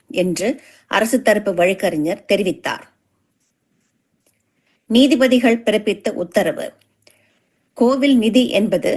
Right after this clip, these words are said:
அரசின் பொது நிதி அல்ல. பக்தர்கள், நன்கொடையாளர்கள் நிதி வழங்குகின்றனர். அதை அன்னதானம், பிரசாதம் வழங்குதல், கோவில் மேம்பாட்டு உள்ளிட்ட மத நடவடிக்கைகளுக்கு மட்டுமே பயன்படுத்த வேண்டும்.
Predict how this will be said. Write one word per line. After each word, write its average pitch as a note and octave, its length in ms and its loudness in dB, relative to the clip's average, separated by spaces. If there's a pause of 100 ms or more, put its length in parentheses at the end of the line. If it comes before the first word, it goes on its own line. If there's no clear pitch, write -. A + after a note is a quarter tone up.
(180)
அரசின் A#3+ 520 2
பொது A3 260 2
நிதி G3+ 360 -2
அல்ல. F3 260 -2 (680)
பக்தர்கள், G#3 640 -2 (360)
நன்கொடையாளர்கள் G#3 960 0 (460)
நிதி G3 240 0
வழங்குகின்றனர். F3+ 840 0 (400)
அதை G3 240 2 (140)
அன்னதானம், G3+ 680 0 (260)
பிரசாதம் G3+ 500 -2
வழங்குதல், F3+ 520 -2 (400)
கோவில் A3+ 380 2
மேம்பாட்டு G#3+ 560 -2 (140)
உள்ளிட்ட G3 380 -4 (240)
மத F3+ 340 0
நடவடிக்கைகளுக்கு G3 920 -2
மட்டுமே F3+ 480 -4
பயன்படுத்த F#3 600 -2
வேண்டும். E3+ 400 -2